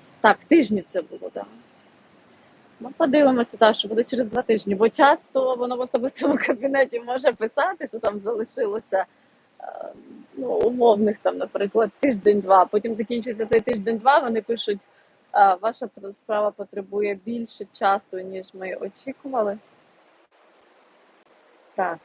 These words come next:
це все маячня. Ну, трошечки більше, трошечки більше конкретики.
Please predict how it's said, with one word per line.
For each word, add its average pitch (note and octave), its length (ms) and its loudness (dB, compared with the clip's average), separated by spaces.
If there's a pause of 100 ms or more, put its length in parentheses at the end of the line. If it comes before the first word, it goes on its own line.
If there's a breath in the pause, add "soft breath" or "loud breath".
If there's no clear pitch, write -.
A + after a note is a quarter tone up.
це A3 100 0
все A3+ 260 -6
маячня. G#3+ 840 0
Ну, F#3+ 60 -8
трошечки B3 560 -2
більше, A#3 640 2
трошечки A3 520 -10
більше G#3+ 840 2
конкретики. F#3+ 840 -4